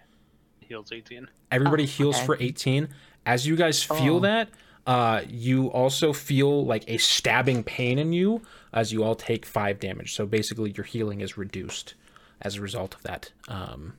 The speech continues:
Speaker 3: Ow.
Speaker 2: you're, like, <laughs> you know, kinda calm, settling yourself, and you just feel this, like, stabbing pain in you
Speaker 3: Ouch.
Speaker 2: guys. Uh, all.
Speaker 1: So we o-, we only heal thirteen then?
Speaker 2: So you only heal thirteen.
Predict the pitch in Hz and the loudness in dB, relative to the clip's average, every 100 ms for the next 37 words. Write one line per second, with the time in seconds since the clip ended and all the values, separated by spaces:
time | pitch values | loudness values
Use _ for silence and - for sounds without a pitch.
0 | - _ _ - - - - - - _ | -20 _ _ -18 -16 -14 -14 -16 -20 _
1 | _ _ _ _ _ _ _ 151 151 151 | _ _ _ _ _ _ _ -4 -4 -6
2 | - _ _ _ _ _ _ - 202 170 | -12 _ _ _ _ _ _ -12 -10 -12
3 | - _ _ _ - - - - 143 123 | -16 _ _ _ -20 -18 -18 -10 -4 0
4 | 120 110 107 - - - _ _ - 123 | 2 2 -2 -8 -12 -12 _ _ -2 0
5 | 110 135 - - - _ _ - 135 123 | 0 -4 -14 -18 -18 _ _ -2 0 0
6 | - 123 120 120 120 127 - 151 - - | 0 2 2 2 0 -6 -14 -18 -14 -2
7 | - 127 120 120 110 123 113 110 107 107 | 2 2 2 0 0 0 0 -4 -4 -4
8 | - 104 98 107 - - 135 110 113 107 | -4 -6 -6 -2 0 2 2 2 0 -2
9 | 95 - 98 90 78 - - - - - | -6 -10 -10 -10 -14 -20 -20 -20 -20 -20
10 | - 98 92 82 - - - - 50 - | -10 -10 -6 -8 -6 -8 -8 -6 -8 -10
11 | - - 101 95 76 - 95 104 98 104 | -14 -14 -12 -12 -12 -10 -8 -8 -6 -6
12 | 117 127 110 107 101 113 101 - 98 98 | -8 -8 -8 -8 -8 -8 -8 -10 -16 -16
13 | 107 98 101 107 107 104 101 - - - | -16 -16 -8 -4 -2 -4 -8 -10 -12 -12
14 | - | -14